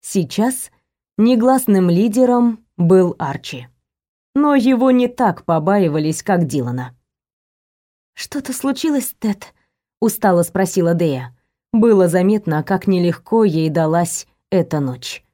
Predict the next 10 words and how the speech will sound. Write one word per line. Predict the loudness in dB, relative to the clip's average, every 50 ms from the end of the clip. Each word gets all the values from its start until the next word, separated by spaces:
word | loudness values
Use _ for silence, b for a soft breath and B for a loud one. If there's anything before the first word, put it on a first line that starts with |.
| _ _ _ _ _
Тед | 0 0 0 -2 -4
прошёл | -2 -2 0 0 0 0 0 -2 -2
в | -2 -6
комнату, | -4 -2 0 2 2 2 0 -2 -4 -8 -8 -8 -12 _ _ _ _ _ _ _ _
убедился, | 0 2 2 2 2 4 4 2 2 0 -2 -4
что | -4 -2 0 2
медведь | 2 2 2 2 2 0 0 -2
ушёл, | -4 -4 -4 -2 -2 -2 -2 -4 -6 -12 _ _ _ _ _ _ _ _ _
и | 0 0
ответил. | 0 0 0 -4 -6 -6 -8 -10 -16 -18